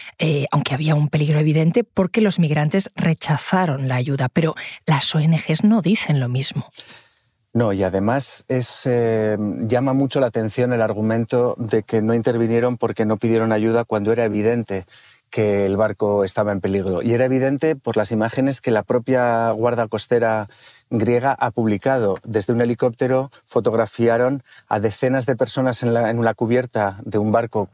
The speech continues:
Speaker 2: con la capacidad clarísimamente sobrepasada que levantaban los brazos hacia, hacia el cielo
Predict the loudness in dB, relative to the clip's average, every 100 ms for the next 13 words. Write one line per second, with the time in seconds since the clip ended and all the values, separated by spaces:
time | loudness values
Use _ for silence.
0 | _ -4 -2 0 0 -2 _ -4 -4 -4
1 | 0 0 0 -4 -2 0 0 0 -2 0
2 | 0 -2 -2 0 0 0 -2 0 0 0
3 | 0 0 0 0 0 0 -2 0 -2 0
4 | -2 -4 -12 -18 -20 -6 -4 0 0 2
5 | 2 0 -2 -4 -4 0 0 2 -2 0
6 | 0 0 -2